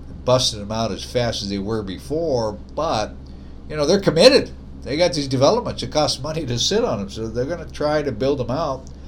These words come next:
a little bit slowly for sure. They, uh, they, they're predicting that it'll be the same in Dallas, where they built too many homes in anticipation of demand that's fall-, failing to materialize. Goes on to say some construction spending will shift to remodels, as many Americans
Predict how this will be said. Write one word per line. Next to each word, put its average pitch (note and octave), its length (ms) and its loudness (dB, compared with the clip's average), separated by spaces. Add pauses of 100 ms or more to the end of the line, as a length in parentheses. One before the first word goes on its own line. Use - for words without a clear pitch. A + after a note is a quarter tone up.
(320)
a C3 60 -4
little C3+ 140 6
bit A#2+ 140 4
slowly A2+ 440 4
for - 160 -12
sure. G#2+ 400 -4 (160)
They, A#2+ 320 6
uh, A#2 180 6
they, A2+ 180 0
they're A2 220 0
predicting B2 520 -2
that A#2 120 0
it'll A2 120 -4
be A2+ 120 -2
the G2+ 80 -4
same A2+ 280 -2
in G#2 100 -8
Dallas, A2 540 2 (340)
where A#2 140 4
they A#2 100 4
built A#2 320 2
too E3 120 -4
many F#3+ 200 -2
homes C#3 480 0
in G2 120 -6
anticipation B2+ 800 -2
of - 60 -12
demand A#2 440 -2
that's G2 140 -10
fall-, A#2+ 460 -2
failing D3 560 2 (200)
to G#2 80 -10
materialize. G2+ 960 -6 (120)
Goes C#3 220 6
on D3+ 140 8
to C#3 80 0
say D3 220 6
some D#3 280 2
construction D3+ 580 2
spending D3 340 -2
will A#2+ 120 -4
shift C#3+ 320 -2
to A2+ 80 -6
remodels, C#3+ 680 -2
as G2+ 60 -6
many C3 240 -4
Americans B2 720 -2